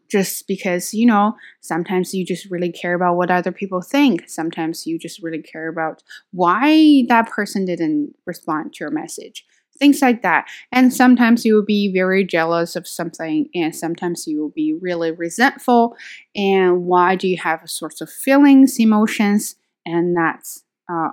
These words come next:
a book that will tell you how to let go of those emotions and feelings. The only thing I didn't really agree with is,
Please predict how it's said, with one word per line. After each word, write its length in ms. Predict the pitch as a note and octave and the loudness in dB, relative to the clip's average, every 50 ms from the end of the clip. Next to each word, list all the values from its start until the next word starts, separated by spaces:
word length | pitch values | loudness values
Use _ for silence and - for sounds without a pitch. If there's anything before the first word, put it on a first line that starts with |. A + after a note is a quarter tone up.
| - | -6
a 40 | - | -8
book 340 | E3+ E3 F3 E3 E3+ - _ _ | -6 -4 -4 -4 -4 -6 _ _
that 140 | F3 E3 D#3+ | -4 -4 -2
will 160 | D#3+ D#3 D#3 | -2 -4 -4
tell 260 | D#3 - - D#3 D3+ | -6 -6 -6 -6 -4
you 280 | D3+ D3 D3 D3+ D#3 - - _ _ _ _ _ _ | -4 -4 -2 -4 -4 -6 -10 _ _ _ _ _ _
how 180 | - - - - | -8 -8 -8 -8
to 320 | - - - D#3 D#3 D#3+ - _ _ _ _ - | -10 -10 -8 -8 -8 -8 -10 _ _ _ _ -10
let 280 | D#3 D#3 D3+ - - _ _ _ _ _ - | -6 -6 -6 -6 -8 _ _ _ _ _ -2
go 180 | F3 E3+ F3+ | -2 0 -2
of 120 | F3+ F3 - _ _ | -2 -6 -10 _ _
those 400 | - - - - - - - _ _ _ _ _ | -10 -10 -8 -10 -12 -12 -14 _ _ _ _ _
emotions 560 | - F#3+ G3+ G3+ G#3 G3+ - F3 D#3 D3 - E3 | -4 -2 -2 0 -2 -2 -2 -2 -4 -2 -4 -6
and 140 | D#3 D3+ | -8 -6
feelings. 420 | - F3+ E3 D3 - - - - - _ - - - - _ _ | -4 -4 -4 -4 -6 -8 -10 -12 -16 _ -20 -20 -20 -20 _ _
The 180 | A#3+ A3 G#3+ - | 0 0 2 2
only 340 | A#3 B3 C4+ C#4+ D4+ D#4+ D#4 | 4 6 8 8 8 8 6
thing 260 | D4 - D4+ C#4+ C#4+ | 4 4 6 6 6
I 120 | C#4+ A3+ G3 | 6 4 2
didn't 340 | F#3 - G#3 A3 B3 B3+ B3 | 2 2 4 4 6 6 6
really 280 | B3+ B3+ B3 B3 A#3+ | 6 6 6 6 6
agree 500 | A#3+ A#3 G3 F#3+ F#3+ F#3+ F#3+ G3 G3+ G3 | 6 4 4 2 0 0 2 2 0 0
with 520 | F#3+ F#3 F3 E3 E3+ E3 E3 E3+ F3+ G3 G#3+ A3+ A3 - _ _ _ _ _ _ _ _ _ | -2 -4 -2 0 0 2 2 2 0 0 0 -2 -2 -4 _ _ _ _ _ _ _ _ _
is, 640 | F#3 F#3 F#3 F3+ F3 F3 F3 F3+ - - - - | -2 0 2 2 2 2 0 -2 -4 -8 -12 -14